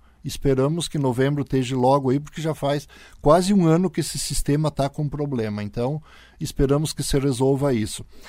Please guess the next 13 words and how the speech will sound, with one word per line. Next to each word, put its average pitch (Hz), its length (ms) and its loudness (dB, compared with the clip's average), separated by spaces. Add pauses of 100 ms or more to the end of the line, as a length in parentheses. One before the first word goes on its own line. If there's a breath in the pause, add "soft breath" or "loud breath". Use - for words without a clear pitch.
(280 loud breath)
E 185 120 2
a 220 80 8
quiropraxista, 214 1120 4
então, 170 280 2
o 165 60 4
atendimento 139 680 2
é - 20 0
um 160 60 0
atendimento 135 640 0
novo, 160 400 2
todas 160 420 0
as 139 160 -2
terças-feiras. 156 1000 0